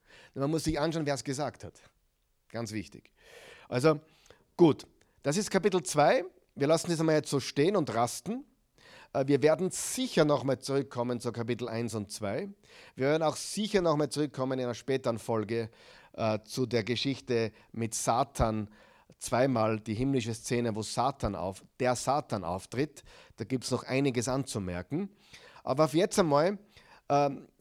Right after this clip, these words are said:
müssen wir verstehen, Hiob ist ein schwieriges Buch. Es ist ein einzigartiges Buch. Und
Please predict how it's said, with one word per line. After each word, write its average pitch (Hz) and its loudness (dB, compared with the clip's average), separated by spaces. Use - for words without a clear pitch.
müssen 156 -4
wir 147 0
verstehen, 139 2
Hiob 170 4
ist 147 2
ein 139 2
schwieriges 202 2
Buch. 247 -4
Es 123 -6
ist 139 -2
ein 135 -4
einzigartiges 196 0
Buch. - -8
Und 160 6